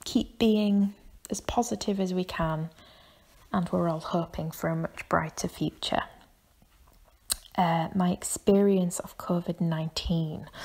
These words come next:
what does it look like? Oh, it looks like a lot of walks and coffee and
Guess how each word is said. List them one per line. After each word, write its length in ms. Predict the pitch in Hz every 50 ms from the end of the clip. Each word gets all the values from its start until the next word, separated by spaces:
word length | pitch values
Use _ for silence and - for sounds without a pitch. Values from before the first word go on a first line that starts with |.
| - - - - - _
what 200 | - 185 - -
does 180 | - 175 - 170
it 120 | 170 -
look 300 | 170 165 - - - -
like? 720 | - 160 156 151 160 - - - _ - - - - - - - - - - - - - - - - -
Oh, 380 | 196 170 156 151 151 - - - - -
it 140 | 175 185
looks 340 | 180 175 185 - - - -
like 560 | 185 175 170 170 175 - - - - - - -
a 100 | - 202
lot 440 | 190 190 196 196 - - - - -
of 500 | 190 185 185 180 180 - - - - - _ _ _ - _ -
walks 1080 | 202 185 185 190 180 175 175 175 - - - - - - - - - - - - - - - - - - - - - - _ _ _ _ - -
and 560 | 185 175 165 165 165 165 165 165 165 - - - - - _ - _ _ - -
coffee 720 | - - 214 196 - - - 190 175 170 170 165 160 160 - - - - - - - - _ _ _ _ _ _ _ _ _ - - - - -
and 680 | 180 180 170 170 165 160 160 160 160 160 - - -